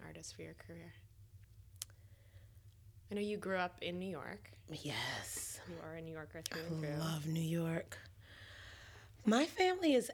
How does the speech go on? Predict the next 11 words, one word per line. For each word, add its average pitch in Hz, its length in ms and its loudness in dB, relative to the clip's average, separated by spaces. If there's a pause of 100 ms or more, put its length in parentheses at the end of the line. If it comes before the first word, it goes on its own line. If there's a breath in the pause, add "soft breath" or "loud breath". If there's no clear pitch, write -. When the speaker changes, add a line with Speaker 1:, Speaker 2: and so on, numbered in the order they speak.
(120)
Speaker 2:
actually 269 880 6
very 196 320 8
supportive, 175 720 6 (280 loud breath)
and 202 140 10
I 202 80 8
went 214 240 6
through 240 160 10
this 226 380 6 (100)
phase 190 520 8
of 160 180 6
not 170 380 8